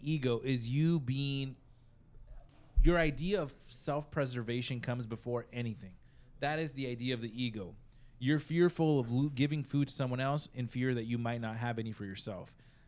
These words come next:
But you wouldn't do that for your children. You wouldn't care because your children are you.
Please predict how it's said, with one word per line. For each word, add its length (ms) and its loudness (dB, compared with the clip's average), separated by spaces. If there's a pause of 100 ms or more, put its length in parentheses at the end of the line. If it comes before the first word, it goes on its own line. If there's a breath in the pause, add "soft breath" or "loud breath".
(100)
But 180 0
you 80 2
wouldn't 260 2
do 140 2
that 140 2
for 120 -2
your 140 -2
children. 580 -2
You 80 -2
wouldn't 220 0
care 220 -2
because 280 -4
your 80 -12
children 320 0
are 40 -4
you. 280 0